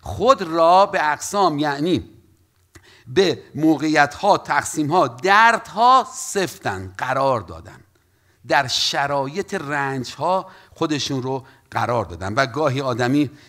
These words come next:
زیاده خواهی و طمع رو اینگونه تعریف می‌کنه، میگه: «این یه حکمته، چون که این باعث می‌شه من به فکر آینده باشم، آینده نگری کنم، من برای آینده‌ام دارم اندیشه می‌کنم.»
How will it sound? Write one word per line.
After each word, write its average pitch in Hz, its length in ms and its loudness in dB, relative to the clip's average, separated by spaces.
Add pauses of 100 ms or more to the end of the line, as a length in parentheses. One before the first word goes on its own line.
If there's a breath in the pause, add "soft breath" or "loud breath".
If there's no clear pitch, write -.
زیاده 123 560 0
خواهی 117 360 0
و 127 140 0
طمع 120 580 -6
رو 127 140 -8
اینگونه 107 460 -4
تعریف 85 440 -14
می‌کنه، 90 340 -12
میگه: 139 400 -6 (300 loud breath)
«این 165 240 -8
یه 170 100 -10 (100)
حکمته، 127 840 -12 (840 soft breath)
چون 180 280 -4
که 175 140 -8
این 170 220 -6
باعث 131 340 -8
می‌شه 170 200 -4
من 160 180 -6
به 131 100 -10
فکر 165 400 -10
آینده 113 520 -8
باشم، 147 460 -8
آینده 127 480 -8
نگری 135 440 -10
کنم، 160 360 -8 (320 loud breath)
من 196 180 -2
برای 175 520 -6
آینده‌ام 156 720 -6
دارم 220 320 -8
اندیشه 147 500 -4
می‌کنم.» 87 560 -8